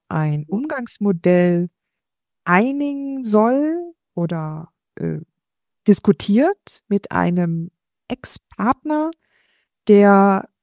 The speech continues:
toxisch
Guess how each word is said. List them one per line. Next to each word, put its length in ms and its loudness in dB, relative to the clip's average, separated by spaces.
toxisch 680 -2